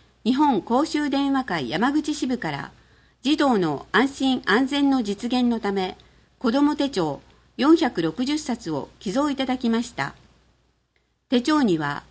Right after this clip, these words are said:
インターネットの使い方や、ウイルスの感染症対策など、子どもたちの命などを守る情報が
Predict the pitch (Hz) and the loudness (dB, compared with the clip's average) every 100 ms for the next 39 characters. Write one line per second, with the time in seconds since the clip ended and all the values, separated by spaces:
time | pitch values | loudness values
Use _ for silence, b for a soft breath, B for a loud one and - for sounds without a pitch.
0 | _ 196 294 320 302 311 320 269 208 156 | _ 0 2 4 4 4 4 0 -2 -2
1 | - 226 254 233 220 202 180 175 - b | -2 -4 -2 -2 -2 -2 -2 -4 -8 b
2 | b b - 302 302 - 202 147 - 226 | b b 0 2 4 0 -2 -2 -2 -2
3 | 302 302 302 302 277 277 285 277 240 190 | 0 2 2 2 0 -2 -2 -2 -4 -4
4 | 165 156 131 - b b b - 226 302 | -4 -4 -6 -10 b b b -4 2 4
5 | 311 269 185 180 160 - - 285 330 294 | 4 0 0 0 -2 -6 0 4 4 4
6 | 240 180 156 131 180 226 262 180 196 240 | 2 2 0 -4 -2 -2 0 -2 -2 -2
7 | 247 233 202 202 | 0 -2 0 -2